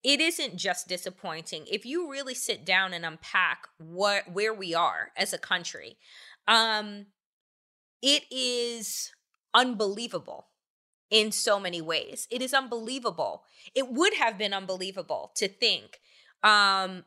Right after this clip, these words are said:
five years ago that a member of Congress putting out a video depicting the murder of one of his colleagues would ever happen. It is unbelievable to think that, uh,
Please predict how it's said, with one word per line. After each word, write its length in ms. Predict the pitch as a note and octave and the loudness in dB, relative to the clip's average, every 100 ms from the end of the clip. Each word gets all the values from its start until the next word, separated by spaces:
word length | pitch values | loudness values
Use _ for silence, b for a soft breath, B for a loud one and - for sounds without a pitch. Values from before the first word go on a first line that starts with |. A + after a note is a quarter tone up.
| - | -14
five 380 | - A#3+ A#3 G#3 | 2 4 4 0
years 320 | G3+ G3+ - | -8 -6 -4
ago 420 | F3 D3+ G#2+ F2+ - | 0 2 2 -2 -4
that 240 | E3 G#3 | 0 2
a 20 | |
member 380 | G3+ G#3+ A3+ A3 | 0 -4 -2 -2
of 100 | G3 | -2
Congress 500 | - G3+ F#3+ F#3 F#3 | -2 -4 -2 -6 -6
putting 320 | - A3 G#3 | -2 -2 0
out 140 | G3+ F#3 | 0 -2
a 80 | |
video 500 | E3+ E3 F#3 F3 D#3 | -4 -6 -6 -2 -2
depicting 840 | D#3 E3+ - G3+ - A3 G3+ G3 E3+ | -2 -8 -6 -6 -2 -2 -2 -4 -2
the 80 | F3 | -2
murder 580 | F3 F3+ F3+ E3+ D3 C3 | 0 0 2 2 0 -2
of 140 | E3+ F#3 | -6 -4
one 160 | F3 | -4
of 80 | F3+ | -4
his 160 | F3 - | -6 -4
colleagues 680 | - F#3 F3 D3+ C#3 - | 2 2 2 -4 -8 -14
would 200 | E3 F3 | -2 2
ever 220 | E3 D#3 D3 | 4 2 0
happen. 520 | E3+ C#3+ - - _ - B B B B | 0 -2 -8 -18 _ -20 B B B B
It 200 | B3 C#4 | 4 4
is 600 | C#4 C4 B3+ B3+ B3 - - _ _ _ _ - | 4 0 -2 -4 -6 -10 -10 _ _ _ _ 6
unbelievable 1000 | C#4+ D4 C#4 A#3+ - A3+ F#3+ D#3 - - - | 6 6 0 0 -4 -2 -2 -4 -8 -12 -2
to 120 | B3+ | 0
think 480 | G#3+ - B3 A#3 A#3 F#3+ | 0 0 -2 -2 -6 -6
that, 640 | F#3 G3 F#3 F3+ - - - b b - | 2 4 4 2 -2 -10 -16 b b 2
uh, 300 | G3+ F#3+ | 4 4